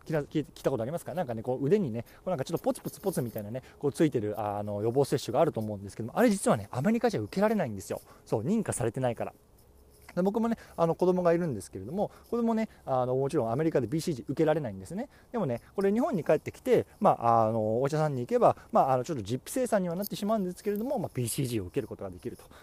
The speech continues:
でね、まあ、ビーシージーって確かはしかかなんかですかね。ちょっと僕も詳しくないんですけれども、あれね、まあ、日本ではね、あの、アメリカではもうほとんどないから、まあ、受けなくてもいいってことになってるんですけれども、まあ、日本でも一応ね、まあ、なくなったと言われてますけれども、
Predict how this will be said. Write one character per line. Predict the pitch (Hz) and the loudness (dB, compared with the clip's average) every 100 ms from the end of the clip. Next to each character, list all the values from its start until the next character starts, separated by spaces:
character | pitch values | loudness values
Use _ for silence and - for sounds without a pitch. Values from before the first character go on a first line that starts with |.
| - | -8
で | 226 | -4
ね、 | 208 - | -4 -6
ま | 127 | -8
あ、 | - | -4
ビ | |
ー | 185 | -2
シ | 440 | 0
ー | |
ジ | 370 | 0
ー | |
っ | |
て | - | -2
確 | - | -8
か | - | -12
は | - | -14
し | - - | -14 -8
か | 277 | -8
か | 277 | -6
な | 277 | -6
ん | 294 | -4
か | 180 | -4
で | 104 | -6
す | - | -8
か | |
ね。 | 139 | -10
ち | |
ょ | 262 | -6
っ | |
と | 131 | -4
僕 | 117 | -4
も | 147 | -4
詳 | 139 160 | -2 -2
し | - | -2
く | |
な | 127 113 | -6 -6
い | |
ん | 98 | -8
で | |
す | - | -10
け | 117 | -10
れ | |
ど | 143 | -6
も、 | 196 - - | -6 -6 -6
あ | 226 | -2
れ | 240 | 0
ね、 | 247 - - | -2 -4 0
ま | 131 | 0
あ、 | |
日 | 160 | 2
本 | 320 415 | -2 2
で | 139 | 2
は | 110 | 2
ね、 | 117 - | -2 -2
あ | 110 110 | -2 -2
の、 | 117 | 0
ア | 185 | 0
メ | 285 | 2
リ | |
カ | 311 | 2
で | 277 | 2
は | 131 | 2
も | 104 | 0
う | |
ほ | - | -2
と | 180 | -2
ん | 123 | 0
ど | 98 - - - 160 | -4 -6 -20 -12 2
な | 226 | 2
い | 226 | 4
か | 254 | 4
ら、 | 262 - | 2 4
ま | 156 | 2
あ、 | 123 | 2
受 | 156 | 0
け | |
な | 117 | -4
く | - | -6
て | |
も | 113 | -8
い | 139 | -6
い | |
っ | 110 | -6
て | - | -8
こ | 113 | -10
と | 107 | -8
に | |
な | 113 | -8
っ | |
て | - | -8
る | 98 | -10
ん | 98 | -10
で | |
す | - | -12
け | 107 | -10
れ | |
ど | 139 | -4
も、 | 196 | -2
ま | 139 | -2
あ、 | |
日 | 127 | -2
本 | 185 294 | -2 0
で | 143 | 0
も | |
一 | 104 - | -2 -4
応 | 147 | -4
ね、 | 156 - - | -6 -10 -6
ま | 127 | -4
あ、 | |
な | 107 | -4
く | 156 | -2
な | 175 | -2
っ | 180 | 0
た | 247 | -2
と | 151 | -2
言 | 110 | 0
わ | 139 | 0
れ | |
て | 185 | 0
ま | 202 | -4
す | - | -4
け | 131 | -6
れ | |
ど | 107 | -4
も、 | 165 190 | -4 -6